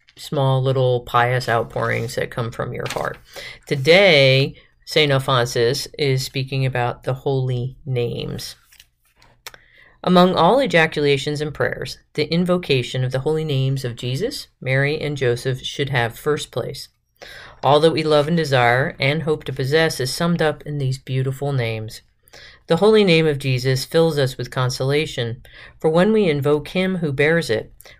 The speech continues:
we find comfort in all our troubles.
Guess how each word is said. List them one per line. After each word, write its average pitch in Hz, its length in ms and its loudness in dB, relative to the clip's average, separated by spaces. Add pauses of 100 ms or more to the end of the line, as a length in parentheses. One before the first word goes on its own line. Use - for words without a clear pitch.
(100)
we 151 80 -6
find 135 320 -2
comfort 180 440 -2
in 139 160 -4
all 135 380 -2
our 127 140 -2
troubles. 110 540 -6